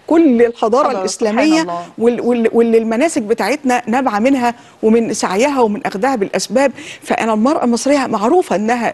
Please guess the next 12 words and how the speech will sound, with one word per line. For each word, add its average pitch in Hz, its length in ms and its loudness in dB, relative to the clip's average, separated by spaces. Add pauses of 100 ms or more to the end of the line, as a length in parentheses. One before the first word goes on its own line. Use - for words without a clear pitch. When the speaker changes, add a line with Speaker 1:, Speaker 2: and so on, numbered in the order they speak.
Speaker 1:
جلد 220 320 0
ربنا 214 280 0
اختارها 294 520 -2 (280)
لهذه 247 400 0
المهمة. 214 500 0
Speaker 2:
الله. 196 140 -6 (180)
Speaker 1:
ف-، 202 380 -4
فيا 214 260 0
ريت 294 280 0
هي 285 160 2
تتذكر 214 560 -4
هذا 196 320 0